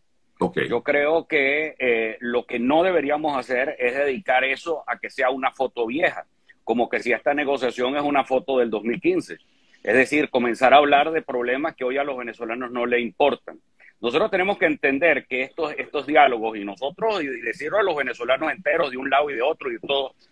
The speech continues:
Speaker 2: y todos los que ahí estamos, ¿no? Eh, es, es que necesitamos una foto nueva. Uno, que tenemos que actualizar los actores.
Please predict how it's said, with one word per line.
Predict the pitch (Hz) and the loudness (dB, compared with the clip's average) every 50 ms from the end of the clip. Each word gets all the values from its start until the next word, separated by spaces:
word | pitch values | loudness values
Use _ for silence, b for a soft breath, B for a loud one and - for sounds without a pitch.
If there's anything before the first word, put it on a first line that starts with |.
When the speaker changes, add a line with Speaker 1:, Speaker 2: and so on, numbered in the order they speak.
| _ _ - | _ _ -10
Speaker 2:
y | - - - | -10 -8 0
todos | - 127 135 | 2 2 2
los | 143 143 - | 2 -2 -4
que | - 120 | -4 -4
ahí | 113 123 | -2 -2
estamos, | 123 _ - 170 165 135 107 95 98 | -4 _ 4 4 4 4 2 -4 -4
¿no? | 120 151 - _ _ _ _ _ _ _ - - | -4 -6 -6 _ _ _ _ _ _ _ -2 4
Eh, | 127 123 120 117 117 117 113 117 - - | 4 6 6 6 4 4 2 0 -4 -6
es, | 135 131 127 131 - 190 185 180 175 - _ _ _ - | -4 -4 -4 -4 -4 -8 -8 -8 -10 -12 _ _ _ -6
es | 139 135 135 - | -6 -6 -6 -4
que | - 202 175 - | -4 -4 -4 -2
necesitamos | - 165 156 139 - 160 139 151 151 - 196 202 202 180 | -2 -2 -2 0 -2 -4 -2 -2 0 0 0 2 2 2
una | 170 165 160 151 | 2 2 2 0
foto | - 151 143 - 143 127 | 0 -2 -2 -2 -2 -4
nueva. | 110 104 90 82 - - _ _ _ b b b b b - | -4 -4 -4 -6 -8 -12 _ _ _ b b b b b 2
Uno, | - 151 156 160 185 240 269 262 - _ _ _ _ _ - | 4 6 6 6 6 4 0 -2 -4 _ _ _ _ _ -2
que | - 120 120 120 - - | 0 2 2 2 0 -2
tenemos | - 143 135 131 135 165 - | -4 -4 -2 -2 -2 -4 -2
que | - | -2
actualizar | 175 151 - 151 143 123 117 110 - 120 120 | -2 -2 0 0 0 0 0 0 0 0 0
los | 139 139 117 | 0 -2 -2
actores. | 104 104 _ - 156 180 202 208 147 - | -4 -6 _ 0 4 4 4 4 2 -4